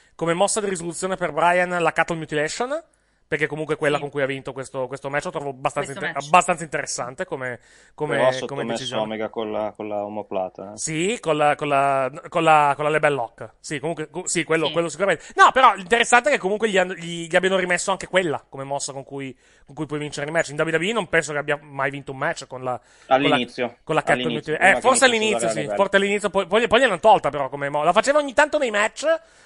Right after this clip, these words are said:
Speaker 1: però proprio a livello di, di mossa, di mosse di tre, ma che
Speaker 3: La,
Speaker 1: aveva
Speaker 3: la
Speaker 1: decisamente
Speaker 3: faceva,
Speaker 1: altra.
Speaker 3: la faceva al, proprio all'inizio, poi
Speaker 1: Sì.
Speaker 3: all'inizio, quando ha iniziato ad usare l'omoplata e le, e la Lebel Lock, ha smesso completamente
Speaker 1: Ha smesso
Speaker 3: di usarla.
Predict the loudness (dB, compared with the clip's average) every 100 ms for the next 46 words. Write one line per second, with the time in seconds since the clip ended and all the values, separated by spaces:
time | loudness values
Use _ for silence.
0 | _ 4 8 8 6 4 4 4 4 2
1 | 2 -2 -8 -6 -2 -2 0 2 2 0
2 | -2 -2 -2 0 0 2 4 6 6 4
3 | -2 -2 4 6 8 6 0 -4 -2 2
4 | 2 2 -6 -8 -4 -4 -4 -6 -10 -14
5 | _ -10 -6 -2 0 -2 -6 -12 -10 -8
6 | -8 -10 -10 -6 -6 -6 -4 -2 0 -2
7 | -8 -2 -2 -2 -6 -6 -4 -4 -2 -2
8 | -2 -6 -6 -6 -8 -10 -10 -6 -6 -8
9 | -12 -18 -20 -18 -18 -18 -20 -20 -18 -4
10 | -2 -2